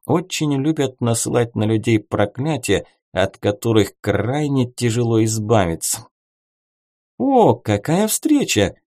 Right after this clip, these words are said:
прозвучал женский голос позади Сонга, отчего тот мгновенно выхватил меч – не глядя нанёс удар назад, откуда, по его ощущениям, слышался голос.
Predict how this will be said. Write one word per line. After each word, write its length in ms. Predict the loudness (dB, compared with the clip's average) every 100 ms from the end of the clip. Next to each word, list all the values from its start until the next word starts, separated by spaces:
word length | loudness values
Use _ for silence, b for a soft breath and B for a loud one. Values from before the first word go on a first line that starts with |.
| _ 0
прозвучал 600 | 2 4 2 2 4 4
женский 420 | 4 0 0 -4
голос 380 | 2 2 2 0
позади 400 | 0 0 -2 -2
Сонга, 420 | -2 -2 0 -2
отчего 480 | -2 -4 -2 -2 -4
тот 360 | -2 -4 -2
мгновенно 800 | -4 0 0 0 0 2 4 4
выхватил 600 | 4 2 2 2 2 2
меч – 380 | 2 0 -2 -6 b b 0
не 320 | 4 6 4
глядя 400 | 2 0 2 2
нанёс 400 | 2 4 2 2
удар 440 | 0 4 4 4
назад, 520 | 4 4 2 2 0 2
откуда, 500 | 0 0 0 2 0
по 160 | 2
его 260 | 2 4 4
ощущениям, 1000 | 4 2 -4 -4 -4 -6 -2 0 0 -2
слышался 640 | -2 -4 -2 -2 -2 -2
голос. 580 | 0 2 2 2 0 -4